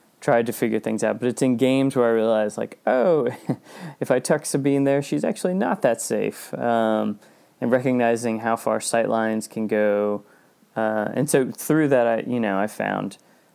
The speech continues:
on that hallway going north-south next to the blue deployment zone, that little alcove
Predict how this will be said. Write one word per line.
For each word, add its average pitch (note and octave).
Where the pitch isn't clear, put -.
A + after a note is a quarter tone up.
on A2
that G2+
hallway A2
going G#2
north-south G2+
next G#2
to G#2+
the G#2
blue B2
deployment A2
zone, G2+
that C3
little C#3+
alcove A2